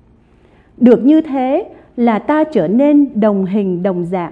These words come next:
với Ngài. Từ bỏ chính mình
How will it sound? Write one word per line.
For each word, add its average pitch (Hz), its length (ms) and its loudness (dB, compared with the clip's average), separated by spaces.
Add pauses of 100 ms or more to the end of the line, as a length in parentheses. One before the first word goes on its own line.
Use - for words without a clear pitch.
(140)
với 233 160 -4
Ngài. 196 400 -8 (2000)
Từ 220 160 4
bỏ 165 200 -2
chính 294 340 2
mình 180 300 0